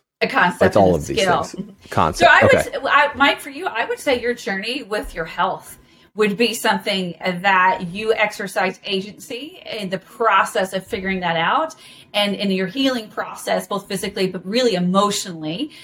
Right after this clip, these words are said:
Speaker 1: that you had to have agency as you're advocating for yourself, as you're figuring out how, how this part of you and this understanding of you fits into the wider world and what you're gonna do about it. I w-, I would say that would be an aspect of agency for you.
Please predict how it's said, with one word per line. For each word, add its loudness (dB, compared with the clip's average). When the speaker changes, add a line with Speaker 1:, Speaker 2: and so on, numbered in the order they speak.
Speaker 1:
that -2
you 0
had 6
to -4
have -6
agency -8
as -2
you're -10
advocating -12
for -14
yourself, 2
as -6
you're -4
figuring -6
out -20
how, -20
how 6
this 2
part -2
of -14
you -2
and -4
this -10
understanding -4
of -8
you -8
fits 0
into -4
the 0
wider 0
world -4
and -2
what -2
you're 0
gonna -2
do -2
about 0
it. -2
I -8
w-, -10
I -2
would -14
say 2
that 2
would -6
be -6
an -2
aspect -8
of 0
agency 2
for -8
you. -10